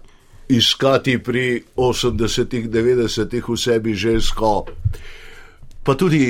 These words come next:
če bi jo iskal, nekoliko pozno je. Je pa res, da ta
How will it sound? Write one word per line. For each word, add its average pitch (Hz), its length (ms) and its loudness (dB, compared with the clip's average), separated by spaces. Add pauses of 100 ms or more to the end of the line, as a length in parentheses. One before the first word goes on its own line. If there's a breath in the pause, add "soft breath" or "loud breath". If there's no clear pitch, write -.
(220)
če 123 240 0
bi 117 100 2
jo 110 140 6
iskal, 107 640 0 (400)
nekoliko 101 500 -2
pozno 82 480 -6
je. 76 220 -6 (520 loud breath)
Je 113 160 0
pa 139 140 0
res, 135 240 0 (340)
da 92 400 -2
ta 117 220 -2